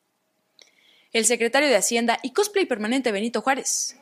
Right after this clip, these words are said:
Rogelio Ramírez de la O, anunció que el presupuesto dos mil veinticinco se destinará a impulsar los nuevos proyectos de Claudia Sheinbaum, pues,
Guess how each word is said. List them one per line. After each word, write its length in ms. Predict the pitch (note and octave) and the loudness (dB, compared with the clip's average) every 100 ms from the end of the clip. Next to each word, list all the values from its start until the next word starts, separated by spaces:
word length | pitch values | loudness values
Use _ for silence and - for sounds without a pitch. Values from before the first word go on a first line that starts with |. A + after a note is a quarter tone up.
| - | -14
Rogelio 320 | F#3 A#3+ A#3 | -6 -2 0
Ramírez 340 | G3+ G#3+ G#3+ | -2 -2 -4
de 80 | F#3 | -2
la 180 | F3 G3+ | 0 0
O, 140 | G#3 _ _ - G#3 - - _ _ - | -2 _ _ -20 -20 -20 -20 _ _ -4
anunció 420 | A3 A#3+ C#4 D#4 | -2 0 0 2
que 100 | D#4 | 2
el 80 | C#4 | 2
presupuesto 540 | A3+ G#3 - A#3 A#3+ | -2 -4 -2 0 2
dos 140 | G#3 | 0
mil 120 | A3 A3 | 0 -2
veinticinco 640 | A3 F#3+ G#3 G#3 G#3 A#3 | -2 -2 -2 -2 0 0
se 160 | A#3+ G3 | 0 -4
destinará 600 | F3+ - G3 F#3+ F#3+ A3+ | -6 -6 -6 -2 0 0
a 80 | A#3 | 0
impulsar 460 | G#3 F3 - G#3 | -4 -6 0 0
los 220 | G#3+ F#3+ | 0 -2
nuevos 280 | G#3 G#3 A3 | 0 0 0
proyectos 420 | - E3+ F#3 G#3 | -4 -6 -4 -4
de 80 | E3 | -6
Claudia 280 | F3 F#3+ G3+ | -4 -2 0
Sheinbaum, 420 | A3 D#4 C4 F3+ | -2 0 0 0
pues, 280 | E3+ E3 - | 0 -2 -4